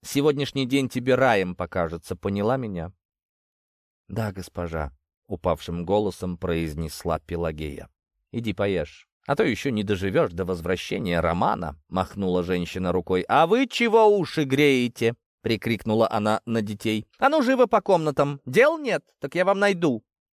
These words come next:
Близнецы шустро убежали на задний двор, где у них проводилось занятие с Корнеем, пока того не позвали в дом.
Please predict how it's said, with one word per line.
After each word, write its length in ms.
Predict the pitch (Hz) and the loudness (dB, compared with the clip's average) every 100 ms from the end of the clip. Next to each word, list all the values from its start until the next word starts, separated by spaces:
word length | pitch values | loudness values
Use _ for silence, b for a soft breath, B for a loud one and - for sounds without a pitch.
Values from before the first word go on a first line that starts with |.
| _ _ _ _ _ - | _ _ _ _ _ -6
Близнецы 580 | 92 113 107 123 - 202 | 0 0 0 0 0 0
шустро 460 | - 202 160 160 | 0 -2 -2 0
убежали 480 | 151 135 135 151 143 | 2 2 2 2 2
на 160 | 127 120 | 0 2
задний 320 | 143 113 120 | 2 2 -4
двор, 280 | 110 151 131 | 0 0 0
где 200 | 110 120 | 0 0
у 80 | |
них 240 | 117 127 - | 0 -4 -4
проводилось 560 | 107 110 107 120 113 | 0 2 2 0 -2
занятие 560 | 95 101 113 110 - 101 | 0 0 0 0 0 -2
с 80 | - | 0
Корнеем, 680 | 104 101 135 202 185 170 165 | 0 0 0 0 2 0 -4
пока 300 | 104 101 113 | -4 -2 -2
того 280 | 104 101 | 0 0
не 200 | 107 104 | -2 -2
позвали 420 | 95 95 98 104 92 | -2 -2 0 -2 -2
в 100 | 95 | -2
дом. 340 | 101 104 95 | -2 -2 -4